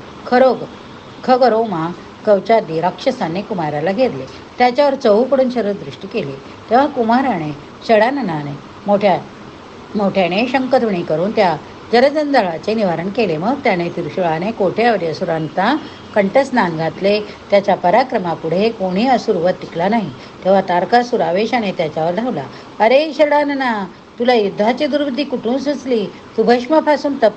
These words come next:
कर, त्या दैत्याच्या जीवावर तू कशासाठी उठला आहेस?" अशी निंदा करून तो कुमारावर बाणामागून बाण सोडू लागला. कुमाराने त्याच्या बोलण्याकडे दुर्लक्ष केले. तो त्वेषाने प्रतिकार करू लागला.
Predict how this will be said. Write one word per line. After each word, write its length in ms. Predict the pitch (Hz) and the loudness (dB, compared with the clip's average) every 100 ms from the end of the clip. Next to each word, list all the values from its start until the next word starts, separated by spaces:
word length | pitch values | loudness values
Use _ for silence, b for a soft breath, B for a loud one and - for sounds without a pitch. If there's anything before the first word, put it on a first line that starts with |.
| - | 2
कर, 180 | 226 269 | 2 2
त्या 160 | 269 208 | 2 0
दैत्याच्या 580 | 185 180 180 185 175 233 | 2 -2 0 0 2 2
जीवावर 260 | 262 233 | 4 4
तू 100 | 214 - | 2 -2
कशासाठी 420 | 190 247 262 285 | -2 0 -2 -2
उठला 280 | 311 262 277 | -2 -2 0
आहेस?" 200 | 277 262 - B B - 240 | 2 0 -4 B B -8 -4
अशी 160 | 240 | 0
निंदा 340 | 311 262 208 180 | 0 0 2 0
करून 260 | 190 240 | 0 0
तो 60 | 247 | 0
कुमारावर 500 | 247 190 170 175 226 | -2 -4 0 2 2
बाणामागून 580 | 208 180 180 180 160 180 | 2 0 -2 -2 -4 -4
बाण 160 | 185 | -4
सोडू 240 | 226 330 349 | -4 -2 0
लागला. 300 | 208 151 135 B B - | 0 -2 -8 B B -10
कुमाराने 460 | 208 208 190 180 226 | -2 0 2 0 0
त्याच्या 280 | 269 254 214 | 0 2 2
बोलण्याकडे 520 | 180 175 175 175 185 | 2 -2 -2 0 0
दुर्लक्ष 420 | 220 277 302 - | 0 2 0 2
केले. 320 | 233 - 151 151 B - - | -4 -4 -6 -8 B -14 0
तो 140 | 233 | 2
त्वेषाने 600 | 277 254 180 185 175 202 | 4 2 0 0 0 0
प्रतिकार 440 | 233 208 175 185 202 | 0 -4 -2 -2 0
करू 300 | 196 160 170 | 0 -2 -2
लागला. 400 | 160 131 170 | -4 -4 -6